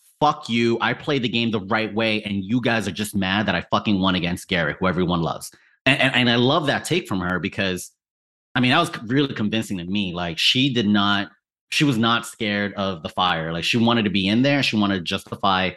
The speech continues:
what happened. She admitted that she wasn't great, but, you know, <laughs> she was like, "Look, I played the guy." And she even mentioned it. "I was frustrated. He keeps bluffing me," right? And this was the counterpart, the counterpoint to one of his tweets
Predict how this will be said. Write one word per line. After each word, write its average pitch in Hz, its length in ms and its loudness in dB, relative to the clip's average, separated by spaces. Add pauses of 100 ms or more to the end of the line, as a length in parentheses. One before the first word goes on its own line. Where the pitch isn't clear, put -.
(360)
what 104 160 2
happened. 135 640 2
She - 180 0
admitted 104 340 2
that 92 120 0
she - 100 -2
wasn't 95 340 -4
great, 135 540 2
but, 143 320 0 (640)
you 151 100 4
know, 156 160 2
<laughs> - 40 -20
she - 160 0
was 156 140 0
like, 170 180 0
"Look, 240 180 0
I 147 60 -2
played 175 260 -2
the 165 60 -2
guy." 151 360 -4 (200)
And 139 60 -4
she 185 100 -2
even 190 140 0
mentioned 156 300 0
it. - 120 -8 (400)
"I 117 40 2
was 117 160 -2
frustrated. 185 840 0
He 147 120 -4
keeps - 360 -6
bluffing 127 420 0
me," 190 160 0
right? 113 140 0
And 127 100 4
this 143 120 0
was 156 100 0
the 143 60 0
counterpart, 120 640 0 (440)
the 117 60 0
counterpoint 110 720 2 (140)
to 101 600 2 (580)
one 131 180 6
of 156 100 4
his 120 160 -2
tweets 101 440 -4